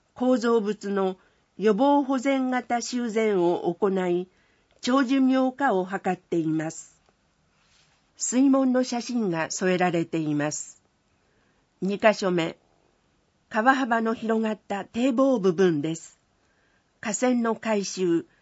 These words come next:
下水道の整備。河川の改修や下水道の整備を行い、雨水を安全に流します。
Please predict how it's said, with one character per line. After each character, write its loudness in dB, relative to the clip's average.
下 0
水 -2
道 0
の -2
整 0
備。 -6
河 -4
川 0
の -2
改 -4
修 -4
や -4
下 0
水 0
道 2
の 0
整 -2
備 0
を 4
行 -4
い、 -2
雨 -2
水 -2
を -2
安 6
全 0
に 4
流 0
し -6
ま -2
す。 -18